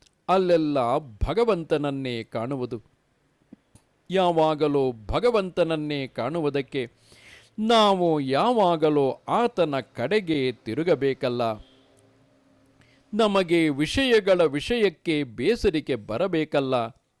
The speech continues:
ಎಂದು ಚಿಂತಿಸುವ ಹಾಗಿಲ್ಲ. ಏಕೆಂದರೆ ವಿಷಯಗಳು ತಾವೇ ನಮಗೆ ಮತ್ತೆ ಮತ್ತೆ ಬೇಸರ ಉಂಟಾಗುವಂತೆ ಮಾಡುತ್ತಿರುತ್ತವೆ.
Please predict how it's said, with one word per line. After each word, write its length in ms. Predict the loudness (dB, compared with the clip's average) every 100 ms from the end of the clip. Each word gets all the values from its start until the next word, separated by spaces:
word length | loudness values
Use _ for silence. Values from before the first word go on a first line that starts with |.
| -12
ಎಂದು 360 | -6 -4 -4 -6
ಚಿಂತಿಸುವ 680 | -6 -12 -10 -8 -6 -4 -4
ಹಾಗಿಲ್ಲ. 560 | -4 -6 -6 -6 -10 _ _ _ _ _ _ _ -2
ಏಕೆಂದರೆ 640 | -2 0 -2 0 -2 -4 _ _ _ _ _ -4
ವಿಷಯಗಳು 800 | -2 0 2 2 4 4 4 2
ತಾವೇ 720 | 0 -4 0 2 2 4 4 2
ನಮಗೆ 540 | 0 -2 -2 -2 -4 _ _ _
ಮತ್ತೆ 560 | -2 0 0 _ 0 2
ಮತ್ತೆ 460 | 2 -2 -4 -4 -4
ಬೇಸರ 520 | 0 0 0 2 2
ಉಂಟಾಗುವಂತೆ 1000 | 2 -2 2 2 2 0 -2 -4 -6 -6
ಮಾಡುತ್ತಿರುತ್ತವೆ. 960 | -6 -4 -4 -4 -4 -4 -4 -6 -6